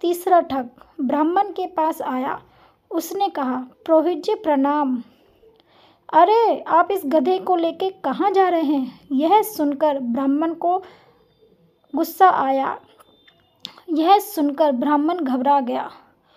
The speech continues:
उसे लगा कि उसकी बकरी वास्तव में पिशाचनी है, वह समय समय अपना रूप बदलती रहती है, इसलिए ब्राह्मण बकरी को वहीं छोड़कर भाग खड़ा हुआ। यह देखकर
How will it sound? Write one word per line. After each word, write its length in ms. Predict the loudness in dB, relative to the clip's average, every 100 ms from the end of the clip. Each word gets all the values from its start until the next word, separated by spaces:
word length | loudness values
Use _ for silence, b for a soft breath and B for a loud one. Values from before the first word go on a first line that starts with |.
| b b b _ -6
उसे 320 | -4 2 4
लगा 320 | 4 4 2
कि 360 | 0 -6 -8 -10 _ _ -8
उसकी 340 | -8 -2 -2
बकरी 580 | 0 -4 -6 -8 -8 -10 _ -10
वास्तव 440 | -6 -6 -8 -6 -4
में 160 | -4 -6
पिशाचनी 600 | -6 -4 -4 -6 -4 -2
है, 200 | -2 -2 -4 b b b b _ -6
वह 240 | 0 0
समय 360 | 0 -2 -2 -2
समय 300 | -2 -4 -2
अपना 280 | -4 -2 -2
रूप 240 | -2 -4
बदलती 500 | -2 -2 -2 -2 -2
रहती 360 | -2 -2 -4 -4
है, 200 | -4 -6 b b _ -14
इसलिए 380 | -6 0 0
ब्राह्मण 520 | 0 0 -2 0 -2 -2 -4
बकरी 460 | -2 -2 -2 -2 -4
को 220 | 0 0
वहीं 520 | 0 -4 -4 -4 -6
छोड़कर 540 | -10 -6 -4 -2 -2 -2
भाग 320 | -2 -2 -4 -4
खड़ा 200 | -6 -4
हुआ। 360 | -4 -4 -6 -8 b b b b b _
यह 280 | -2 2 4
देखकर 640 | 4 0 -2 -4 -2 -2